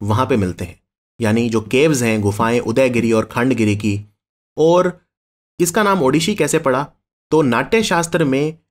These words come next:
एक नृत्य की बात की गई है, औद्र नृत्य। तो औद्र नृत्य जो है उससे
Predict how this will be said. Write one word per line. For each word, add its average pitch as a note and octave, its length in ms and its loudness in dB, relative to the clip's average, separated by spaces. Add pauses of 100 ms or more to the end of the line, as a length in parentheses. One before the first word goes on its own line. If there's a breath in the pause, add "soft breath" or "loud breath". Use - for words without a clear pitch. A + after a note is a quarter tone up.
(120)
एक D#3 560 0
नृत्य B2+ 360 0
की D#3+ 100 0
बात B2 220 -2
की B2+ 140 0
गई A2+ 160 2
है, C3+ 260 -4
औद्र D3 420 0
नृत्य। G2 460 -4 (320)
तो - 220 -2
औद्र G3+ 360 2
नृत्य D#3+ 420 0
जो D3 140 2
है B2+ 300 0
उससे E3 480 0